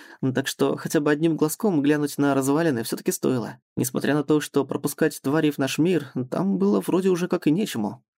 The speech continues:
Стоило мне добраться до места, как я тут же понял, что совсем не зря решил сюда наведаться. Нет, провала в пустоту, откуда бы выбирались легионы тварей, я не заметил. Ничего не скажешь об огромном белом куполе,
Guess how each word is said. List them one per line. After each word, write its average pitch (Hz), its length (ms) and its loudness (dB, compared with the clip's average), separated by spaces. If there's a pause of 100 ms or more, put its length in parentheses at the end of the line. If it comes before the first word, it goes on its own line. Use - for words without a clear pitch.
(300)
Стоило 147 380 2
мне 147 140 2
добраться 147 360 0
до 143 120 2
места, 131 580 -2
как 123 240 -4
я 170 80 0
тут 156 200 2
же 175 100 -4
понял, 160 340 0
что 156 300 0
совсем 175 340 -4
не 190 80 2
зря 165 220 -2
решил 160 280 0
сюда 135 220 -2
наведаться. 127 540 0 (440)
Нет, 160 300 0
провала 151 460 0
в - 60 -14
пустоту, 208 520 2
откуда 143 320 0
бы 139 100 2
выбирались 147 600 0
легионы 156 400 2
тварей, 147 320 0
я 165 120 0
не 170 80 0
заметил. 185 460 -2 (480)
Ничего 110 220 -2
не 120 80 -2
скажешь 135 580 -2
об 123 160 -2
огромном 151 500 2
белом 143 400 2
куполе, - 540 -2